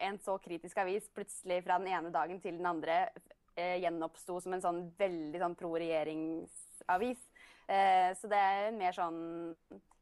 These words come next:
helhetlig, ja, veldig mye av den kritikken de hadde tidligere. Og det er jo en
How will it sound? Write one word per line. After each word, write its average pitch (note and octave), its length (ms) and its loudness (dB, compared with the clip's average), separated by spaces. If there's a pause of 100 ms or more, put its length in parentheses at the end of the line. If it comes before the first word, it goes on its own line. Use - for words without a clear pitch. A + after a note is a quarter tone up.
(120)
helhetlig, D#3+ 1200 -2 (380)
ja, - 60 2 (380)
veldig A3+ 260 0
mye A3+ 100 4
av G#3 80 2
den G3+ 80 -6
kritikken F#3 340 -6
de G3+ 60 0
hadde F3+ 180 0
tidligere. E3 400 2
Og G3+ 80 2
det G#3 60 6
er F#3 140 4
jo B3 80 4
en B3+ 100 -4